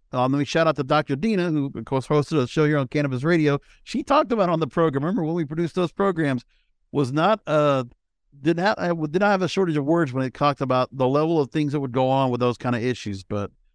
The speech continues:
yeah, that kind of stuff is really very much real. Again, I'm here with Paul Dunford, who's the co-founder and vice president of knowledge at Green Check Verified.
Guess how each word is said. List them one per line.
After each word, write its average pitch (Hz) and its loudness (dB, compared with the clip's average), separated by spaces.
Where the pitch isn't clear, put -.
yeah, 160 -2
that 123 -2
kind 147 0
of 139 0
stuff 143 -2
is 120 -6
really 135 0
very 131 -2
much 135 -4
real. 120 -4
Again, 160 -2
I'm 160 0
here 185 0
with 165 0
Paul 165 2
Dunford, 143 -2
who's 127 -2
the 117 -4
co-founder 147 0
and 110 -2
vice 131 0
president 123 -2
of 113 -2
knowledge 117 0
at 104 -4
Green 165 0
Check - -2
Verified. 110 -2